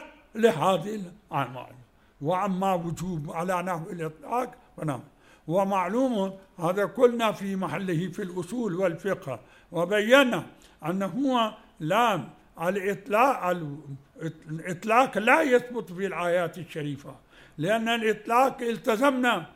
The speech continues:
أنه بمقدمات الحكمة، ومن جملة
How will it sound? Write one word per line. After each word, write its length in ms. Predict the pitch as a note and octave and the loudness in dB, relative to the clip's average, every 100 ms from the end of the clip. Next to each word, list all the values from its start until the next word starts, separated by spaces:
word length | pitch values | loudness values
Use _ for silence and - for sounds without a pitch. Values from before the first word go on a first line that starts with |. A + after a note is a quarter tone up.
| - _ - | -20 _ -4
أنه 600 | A3 B3 A#3 C#4+ C#4 A3 | -2 0 2 4 4 2
بمقدمات 920 | G#3+ A3+ A#3 - G#3+ A3 A3+ D4 C#4+ | 4 4 4 0 2 2 4 4 4
الحكمة، 520 | G#3+ E3+ D#3 D3+ B2+ - - - - D3+ | -2 -2 -8 -10 -12 -14 -20 -20 -14 -2
ومن 380 | F3+ G3+ G#3 | 0 0 -4
جملة 380 | E3 C4+ C#4+ B3+ | -2 0 4 4